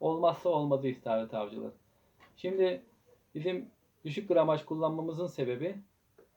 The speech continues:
düşük gramaj her zaman daha iyi aksiyon alıyor arkadaşlar. O yüzden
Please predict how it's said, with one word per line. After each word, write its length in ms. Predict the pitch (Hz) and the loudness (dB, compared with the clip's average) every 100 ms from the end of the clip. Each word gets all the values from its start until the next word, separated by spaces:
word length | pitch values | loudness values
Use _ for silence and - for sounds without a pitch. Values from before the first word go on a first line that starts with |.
| _ _ - | _ _ -10
düşük 300 | 160 - 214 | -8 -6 -2
gramaj 360 | 170 160 185 190 | 2 4 2 4
her 140 | 185 | 6
zaman 340 | 175 156 175 156 | 6 4 2 4
daha 220 | 156 151 | 6 6
iyi 120 | 143 | 4
aksiyon 340 | 127 - 120 113 | 2 0 -4 -2
alıyor 260 | 101 107 | -2 -2
arkadaşlar. 540 | 101 101 - - - - _ _ _ _ - | -4 -6 -10 -16 -20 -20 _ _ _ _ 2
O 120 | 170 | 2
yüzden 460 | 180 143 170 180 | 2 2 2 0